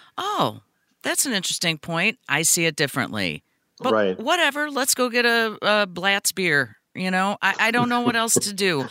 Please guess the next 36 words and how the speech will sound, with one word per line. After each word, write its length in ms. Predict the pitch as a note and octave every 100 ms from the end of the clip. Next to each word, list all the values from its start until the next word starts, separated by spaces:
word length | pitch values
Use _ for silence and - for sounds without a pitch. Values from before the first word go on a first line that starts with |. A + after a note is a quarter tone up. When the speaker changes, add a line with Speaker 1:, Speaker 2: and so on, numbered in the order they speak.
| -
Speaker 2:
<laughs> 120 | -
Speaker 1:
other 240 | G3 G#3+ G#3+
than 180 | A3
you 120 | A3 G#3+
just 280 | A#3 A#3
have 220 | A3+ A3+ A#3
to 100 | A3
accept 400 | G#3 - G#3 G#3
one 180 | G#3 G#3
another's 380 | G#3 G#3 G#3 -
differences. 800 | A3+ A#3+ D4+ D4 D3+ G#2 - - - - - _ -
Speaker 2:
Wendy, 220 | A#2 A2+
hold 180 | G#2+ A2+
on. 140 | G#2
I'm 100 | G#2+
getting 220 | A2 A#2+
my 140 | A2 G#2
beer 260 | - A#2
bingo 340 | A2+ A2+ A2+ G2+
card. 360 | - G#2 F#2+ -
I 240 | B2 A#2 C3
said 720 | C3+ - B2 A#2 A#2 A2 A2+
Meisterbrow. 800 | A#2 G#2+ G2 - G2 G2 F#2+ F#2
Speaker 1:
Yeah, 140 | B3+ A#3+
Speaker 2:
Hold 100 | A3
Speaker 1:
we 80 | G3+
Speaker 2:
on 80 | A#3+
a 20 |
Speaker 1:
are 140 | A#3+
Speaker 2:
second. 240 | G#3 A3+ A3
Speaker 1:
pulling 160 | G#3+
Speaker 2:
You 60 | G#3+
said 160 | F3+ A#2
Speaker 1:
these 60 | D3+
out. 200 | D3+ D3
Speaker 2:
Blatz. 760 | A2 G#2+ G2 G#2 - - -